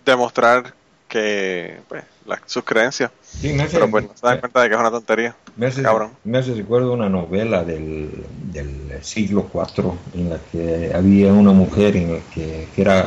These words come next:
Speaker 2: acusada por ser cristiana a ser, eh, sacrificada con los leones. Y, y bueno, entonces está, está esperando y, y estaba, iba a tener su bebé. Entonces esperan que tenga el bebé.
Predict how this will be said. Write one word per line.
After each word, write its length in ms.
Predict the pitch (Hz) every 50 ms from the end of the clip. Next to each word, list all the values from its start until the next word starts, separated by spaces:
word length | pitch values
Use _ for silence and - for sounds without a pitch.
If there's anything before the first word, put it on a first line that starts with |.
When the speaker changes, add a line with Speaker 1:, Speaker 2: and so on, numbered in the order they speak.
| -
Speaker 2:
acusada 800 | 90 90 - - - 92 - - 107 107 104 98 95 92 90 87 85 - - - - - - - - - - -
por 140 | - 98 92
ser 160 | - 107 101 104
cristiana 680 | - 104 95 - - - 101 95 92 92 92 92 95 - - - - - - -
a 120 | 85 82
ser, 240 | - - 101 95 90
eh, 120 | 90 87 85 82 80 78 76 78 73 71 71 73 76 73 76 73
sacrificada 680 | 71 - 101 - 101 98 90 90 85 - 117 117 107 90
con 140 | 95 95 92
los 120 | 78 69
leones. 440 | 87 80 82 95 98 90 76 71 - - - - - - - - - - - - - - - - - - - - _ -
Y, 440 | 101 95 98 98 98 101 98 101 98
y 40 | 92
bueno, 360 | 87 98 110 117 117 104 95 92
entonces 580 | 92 90 - 104 107 107 - - 107 95 - 98
está, 840 | 90 - - 117 117 117 113 107 104 95 92 87 85 85 85 82 82 78 67 64 - - -
está 180 | 87 - - 110
esperando 640 | 110 110 - 131 123 123 123 120 117 117 120 120 -
y, 140 | 95 95 104 - -
y 80 | 90
estaba, 760 | 82 - - 120 123 123 107 101 98 92 87 85 85 82 - -
iba 140 | - 123 127
a 60 | -
tener 200 | 107 107 110 107
su 140 | - - 87
bebé. 320 | 82 80 92 107 104 87 - - _ _ _ _ _ - _ -
Entonces 440 | 92 92 - 127 - - 95 78 -
esperan 480 | - - - 123 139 143 131 120 101
que 120 | - 101 -
tenga 260 | - 101 101 95 90
el 80 | 85
bebé. 320 | 82 85 85 95 107 120